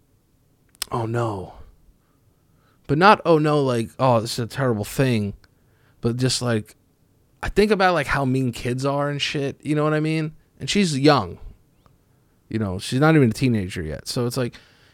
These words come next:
you know, at, at, at the time that she came out, I'm gonna switch over to he soon, but I'm just trying to make it, like, a, a story.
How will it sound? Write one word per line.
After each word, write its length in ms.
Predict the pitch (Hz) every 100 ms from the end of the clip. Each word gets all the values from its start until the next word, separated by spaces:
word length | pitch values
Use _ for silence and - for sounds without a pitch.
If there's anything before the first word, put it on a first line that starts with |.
| -
you 140 | 127
know, 240 | 113 92 - _ _ _ _ _ _ _ _ _ _ -
at, 200 | 131 -
at, 140 | 131 127 110
at 200 | 123 123
the 60 |
time 300 | 110 127 123
that 80 | 117
she 180 | - 113
came 320 | - 117 104
out, 240 | 92 73 -
I'm 140 | 110 113
gonna 260 | 120 110 -
switch 400 | - - 139 -
over 240 | 127 117
to 160 | 110 107
he 240 | 101 120 107
soon, 360 | - 110 101
but 100 | 104
I'm 140 | 104 101
just 120 | -
trying 200 | 120 107
to 80 | 104
make 200 | 101 110
it, 120 | 87
like, 280 | 98 95 104
a, 280 | 95 95 - - - - - - _ - _ _ _ _ _ _ -
a 60 |
story. 520 | - - 107 67 78